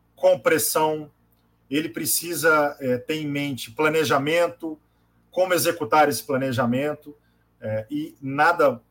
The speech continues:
mais justo do que citar gestores de outras áreas, ou treinadores, ou pessoas que, que foram vencedoras dentro do esporte, é, que pode nos ensinar,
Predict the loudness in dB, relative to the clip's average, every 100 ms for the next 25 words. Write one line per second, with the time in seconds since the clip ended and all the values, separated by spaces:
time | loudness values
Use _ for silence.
0 | _ -6 -2 0 0 -2 -6 -8 -10 -10
1 | -8 -8 -4 0 0 -2 -8 -6 -4 -4
2 | -6 -6 -2 -2 -2 -2 2 2 2 0
3 | -4 -4 -4 -4 -4 -2 0 0 -2 -6
4 | -14 -18 _ _ _ -6 -4 -6 -4 -2
5 | -2 -4 -4 -4 -6 _ _ -14 -14 -14
6 | _ _ -4 -2 -2 -4 -2 -2 -2 2
7 | 2 2 0 -2 -4 -6 -10 -10 -6 -2
8 | -2 -6 -20 _ _ _ _ _ -14 -14
9 | -18 -12 2 2 2 -4 -6 -6 -4 -2
10 | -4 -4